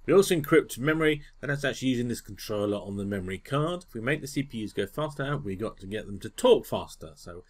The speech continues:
that's greatly improved with the S M P fabric across the machine. You can see there's actually eight direct connections that we can have between this Power ten chip and all the others in the computer.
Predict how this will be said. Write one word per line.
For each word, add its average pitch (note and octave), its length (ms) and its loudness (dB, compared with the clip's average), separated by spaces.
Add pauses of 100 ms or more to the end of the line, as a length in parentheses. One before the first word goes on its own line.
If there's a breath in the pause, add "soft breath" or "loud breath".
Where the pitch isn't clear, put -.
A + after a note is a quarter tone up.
(180)
that's C#3+ 340 0
greatly A2+ 380 -4
improved B2+ 440 -2
with A2 160 -8
the G2 220 -4 (260 soft breath)
S - 200 -12
M F#2+ 80 -8
P F#2+ 160 -8
fabric G2+ 360 -8
across G2 320 -8
the G2+ 80 -8
machine. C#3 440 -4 (240 loud breath)
You - 100 -8
can D3+ 140 0
see D3+ 180 4
there's D3 180 6
actually B2 600 -2 (160)
eight B2+ 320 -4
direct A#2 520 0
connections A2 560 -6
that F2+ 120 -10
we F#2 60 -12
can F#2+ 100 -10
have F#2 200 -10
between F2+ 380 -12
this - 300 -4 (280 soft breath)
Power G2+ 200 -4
ten G2 240 -10
chip - 280 -10 (180)
and F2+ 340 -12
all F2 180 -10
the D#2+ 180 -16
others E2 220 -16
in E2 100 -18
the E2+ 60 -20
computer. G2+ 460 -10